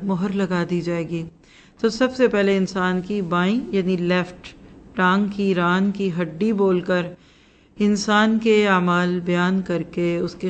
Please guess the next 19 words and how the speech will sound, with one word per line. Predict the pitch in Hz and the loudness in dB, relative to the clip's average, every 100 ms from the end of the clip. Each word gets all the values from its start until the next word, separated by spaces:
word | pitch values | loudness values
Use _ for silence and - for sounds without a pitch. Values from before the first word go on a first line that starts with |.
| - | -6
خلاف | 180 175 185 185 | -6 -4 -4 -4
گواہی | 175 165 156 170 | -4 -4 -4 -4
دے | 165 160 | -4 -6
گی۔ | - 185 - - - - - | -8 -14 -16 -20 -20 -16 -10
حکمت | 196 - 214 | -8 -6 -6
سمجھیے، | 220 175 - 175 170 - - - - | -4 -4 -4 -6 -8 -12 -20 -20 0
کیسے | 233 240 240 247 247 214 | 2 2 2 2 2 0
انسان | 196 185 - 180 180 180 180 - | -2 -2 -2 0 0 -2 -6 -6
اپنے | - 196 202 196 208 202 160 | 0 0 0 -6 -4 -6 -4
جسم | 180 185 185 214 214 220 - - - | -4 -2 -2 -2 0 -2 -8 -16 -6
کے | 190 | -6
کٹہرے | 185 185 208 220 226 247 | -4 -4 -2 -2 0 0
میں | 226 220 | 0 -2
کھڑا | 196 175 | -2 -2
ہوگا۔ | 175 175 156 165 170 - - - | -2 -4 -6 -8 -10 -20 -20 -8
تو | 190 | -2
بات | 185 190 190 190 | 2 0 0 -2
یہ | 175 180 | 0 0
ہے | 180 180 | -2 -4